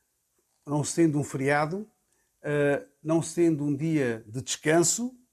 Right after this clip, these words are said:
vivemos num país não islâmico, portanto, é normal que as comunidades islâmicas no nosso país tentem organizar algumas atividades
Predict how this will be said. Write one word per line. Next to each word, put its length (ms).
vivemos 540
num 100
país 320
não 300
islâmico, 760
portanto, 600
é 40
normal 540
que 360
as 220
comunidades 920
islâmicas 760
no 120
nosso 360
país 480
tentem 300
organizar 800
algumas 640
atividades 880